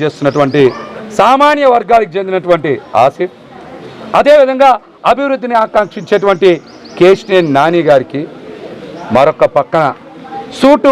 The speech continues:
బూటు వేసుకొని బెంజ్ కారులో వచ్చేటువంటి పెత్తందారులైనటువంటి సుజనా చౌదరి, కేశినేని చిన్నిలకు మధ్య జరుగుతున్నటువంటి ఎన్నికలు. ప్రజలు కూడా, పశ్చిమ ప్రజలు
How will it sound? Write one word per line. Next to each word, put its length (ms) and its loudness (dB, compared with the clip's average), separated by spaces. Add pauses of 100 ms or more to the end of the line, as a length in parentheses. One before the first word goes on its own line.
(120)
బూటు 200 0 (120)
వేసుకొని 380 0 (540)
బెంజ్ 240 2 (100)
కారులో 380 0
వచ్చేటువంటి 540 0 (500)
పెత్తందారులైనటువంటి 1200 0 (580)
సుజనా 300 4 (120)
చౌదరి, 380 4 (420)
కేశినేని 440 0 (100)
చిన్నిలకు 440 0
మధ్య 140 -4 (100)
జరుగుతున్నటువంటి 680 -2
ఎన్నికలు. 340 -6 (720)
ప్రజలు 340 2
కూడా, 100 4 (100)
పశ్చిమ 260 -2 (100)
ప్రజలు 300 4